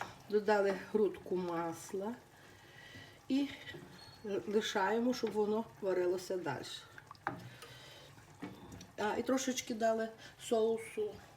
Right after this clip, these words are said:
соєвого. І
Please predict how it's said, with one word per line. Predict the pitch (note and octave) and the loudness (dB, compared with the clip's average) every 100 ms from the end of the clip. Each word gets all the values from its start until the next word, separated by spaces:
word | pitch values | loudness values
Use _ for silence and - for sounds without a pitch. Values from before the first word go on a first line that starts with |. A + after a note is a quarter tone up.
| - - - - - - - - - - - - - | -20 -20 -20 -20 -20 -20 -20 -20 -20 -20 -18 -16 -12
соєвого. | - F#3+ D#3 C#3+ C#3+ D#3 D#3 - - - - - - - - - - - - - - - - - - - - - - - - - | 2 4 4 2 0 -4 -8 -16 -4 -2 8 10 10 4 -8 -16 -16 -16 -14 -16 6 6 6 0 2 2 -2 -16 -18 -18 -20 -4
І | B3+ | 0